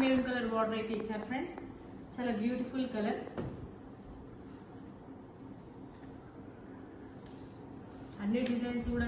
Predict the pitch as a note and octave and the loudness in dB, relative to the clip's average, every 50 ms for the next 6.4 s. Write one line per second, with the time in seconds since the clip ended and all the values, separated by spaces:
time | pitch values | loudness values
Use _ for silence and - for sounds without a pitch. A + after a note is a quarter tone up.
0 | A#3 A3+ A3 G#3+ G#3 G3 G3 G3 - - - - - - - - - - - - | 4 4 4 4 4 2 2 0 -2 -4 -8 -8 -10 -10 -10 -10 -10 -10 -10 -10
1 | - - - G#3 G#3+ G#3+ G#3+ G#3+ G#3+ G#3+ A3+ A3+ A#3 A3+ A3+ A3+ - A3 G#3 A3 | -10 -8 -4 -2 -2 0 2 0 2 4 6 8 8 8 8 6 4 0 0 0
2 | A3+ A3 - - G#3 G3+ G3 G#3 G#3 G3+ F#3+ A3 A3+ A3+ A3 G#3+ A3+ A3 A3 G3+ | 0 -2 -2 -2 -2 -2 0 0 0 0 0 0 0 0 0 0 0 0 2 2
3 | G3+ G#3 A3 A3+ A3 G3 F#3 F3 F3 G3+ G#3 G3+ F3 F3 F3 F3 F#3+ G3+ F#3+ F3 | 2 4 4 4 2 2 0 0 2 4 4 4 4 2 2 0 0 0 0 0
4 | F3 G3 A#3+ - - - - - - - - - - - C#4+ D4 C#4+ C#4+ C#4 C4+ | 0 0 0 -2 -4 -6 -8 -10 -10 -10 -10 -10 -4 0 2 2 4 6 6 8
5 | C4 C4+ D4 D4 - - E4+ F#4 G#4+ A4+ A4+ A4+ - - - - - - - - | 8 8 6 4 4 6 8 8 8 8 6 2 0 -4 -8 -8 -10 -10 -10 -10
6 | - - B3+ B3 B3+ C4 C#4 | -6 0 4 6 6 8 8